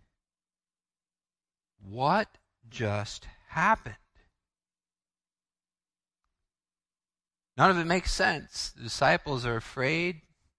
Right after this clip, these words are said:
They're in hiding. And, and everyone's confused and bewildered.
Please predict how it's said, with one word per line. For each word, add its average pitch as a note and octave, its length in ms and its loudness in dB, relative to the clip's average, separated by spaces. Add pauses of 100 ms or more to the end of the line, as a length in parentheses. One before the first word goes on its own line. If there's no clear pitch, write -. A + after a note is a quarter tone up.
(140)
They're C#3 140 -6
in B2+ 80 -6
hiding. D3+ 720 -2 (1300)
And, A#2 240 -8 (920)
and A#2+ 340 -10 (360)
everyone's C#3 400 2
confused F3+ 880 -2
and G#2+ 160 -16
bewildered. D3+ 720 2